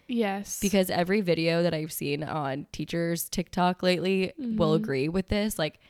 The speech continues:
Speaker 2: after the first weeks of school and even after just a full week of school in general, we are not functioning humans. Like, do not ask me to function.
Speaker 1: No.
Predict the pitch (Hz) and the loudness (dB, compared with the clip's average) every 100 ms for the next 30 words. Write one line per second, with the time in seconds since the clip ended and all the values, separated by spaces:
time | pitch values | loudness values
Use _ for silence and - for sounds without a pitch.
0 | _ _ _ 175 - 277 285 - 165 175 | _ _ _ -4 -2 -2 -2 0 0 0
1 | - 165 - 165 - 151 165 165 - - | -2 -4 -4 -8 -4 0 2 0 -4 -14
2 | _ 208 220 233 196 175 170 160 - 160 | _ -2 0 0 0 -2 -2 -6 -6 -8
3 | - 156 151 160 165 156 156 147 170 - | -2 0 2 0 -4 -6 -6 -6 -4 -4
4 | 160 180 226 - _ _ _ - 214 240 | -2 0 -2 -6 _ _ _ 0 6 6
5 | 233 214 - 185 175 - - 170 165 - | 6 0 0 2 2 0 -4 -4 -2 -6
6 | 175 147 165 170 - - 196 180 - - | -6 -4 -4 -6 -8 -10 -12 -12 -10 -6
7 | 180 170 208 233 - 175 - 180 170 - | -6 -2 0 0 -2 -4 -4 -6 -6 -8
8 | 175 - - - 240 233 233 233 233 233 | -10 -8 -8 -4 -2 -2 0 0 0 0
9 | 233 | -2